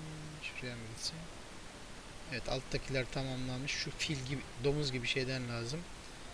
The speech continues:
Bu arada boss çıktı bir yerde. Şuna vereceğim. Baş damaj yok, olmaz. Monster attack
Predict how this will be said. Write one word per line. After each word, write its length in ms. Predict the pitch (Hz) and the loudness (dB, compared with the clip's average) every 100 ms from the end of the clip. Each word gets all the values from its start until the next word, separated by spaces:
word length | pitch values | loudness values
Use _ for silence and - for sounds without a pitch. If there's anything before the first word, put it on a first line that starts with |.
| - - - | -8 -8 4
Bu 80 | 143 | 8
arada 240 | 143 139 | 8 10
boss 240 | 135 147 - | 10 10 8
çıktı 320 | - - 113 | 4 4 4
bir 40 | |
yerde. 360 | 117 117 117 156 | 6 6 6 4
Şuna 340 | - - 208 | 4 8 10
vereceğim. 360 | 151 117 120 117 | 10 8 4 6
Baş 260 | 139 143 - | 6 6 6
damaj 300 | 127 151 143 | 4 4 4
yok, 160 | 127 | 4
olmaz. 460 | 123 127 123 117 - - - - - - | 4 2 2 2 0 -4 -8 -8 -8 -2
Monster 380 | 135 147 139 143 | 2 6 6 6
attack 300 | 131 - 156 | 4 6 2